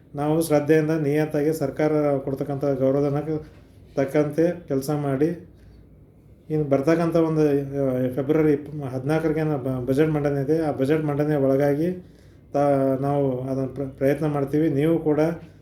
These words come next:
ಶ್ರದ್ಧೆಯಿಂದ ನಿಯತ್ತಾಗಿ ಕೆಲ್ಸ ಮಾ-, ಮಾಡಿ ನಾವು ಇರೋ ಇಪ್ಪತ್ತು ದಿನ ಸಮಯದ ಅದರಲ್ಲಿ ನಾವು ಕೆಲ್ಸ ಮಾಡ್ತಾ ಇದ್ದೀವಿ ಅನ್ನೋದು ಎಲ್ಲರೂ ಬೆಳಗ್ಗೆ ಸಾಯಂಕಾಲ ತ-, ತಮ್ಮ ಕೊಟ್ಟು ಕೆಲ್ಸ,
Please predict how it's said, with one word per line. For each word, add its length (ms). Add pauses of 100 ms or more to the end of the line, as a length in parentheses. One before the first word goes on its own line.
(300)
ಶ್ರದ್ಧೆಯಿಂದ 420
ನಿಯತ್ತಾಗಿ 640
ಕೆಲ್ಸ 240
ಮಾ-, 380
ಮಾಡಿ 440 (280)
ನಾವು 580 (280)
ಇರೋ 140
ಇಪ್ಪತ್ತು 340
ದಿನ 240
ಸಮಯದ 380
ಅದರಲ್ಲಿ 340
ನಾವು 120
ಕೆಲ್ಸ 240
ಮಾಡ್ತಾ 360
ಇದ್ದೀವಿ 220
ಅನ್ನೋದು 560 (320)
ಎಲ್ಲರೂ 280
ಬೆಳಗ್ಗೆ 360
ಸಾಯಂಕಾಲ 480
ತ-, 320
ತಮ್ಮ 160
ಕೊಟ್ಟು 440
ಕೆಲ್ಸ, 180